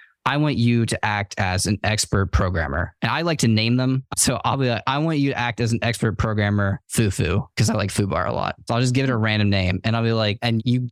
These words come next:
only speak code. You only output code. You don't output words."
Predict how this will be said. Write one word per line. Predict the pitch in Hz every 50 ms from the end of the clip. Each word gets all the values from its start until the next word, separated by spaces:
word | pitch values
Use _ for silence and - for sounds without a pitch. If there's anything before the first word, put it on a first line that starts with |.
| _ -
only | 131 135 139 143 143 143 131
speak | 123 - - - 127 117 104 - _ -
code. | - - 113 95 90 92
You | 104 104 -
only | 113 117 123 123 127 123
output | - 117 110 - - - 95 -
code. | - - 95 85 - - -
You | - 113
don't | 107 113 113 110 - - - -
output | 110 107 - - - 92 -
words." | 101 78 67 69 - - -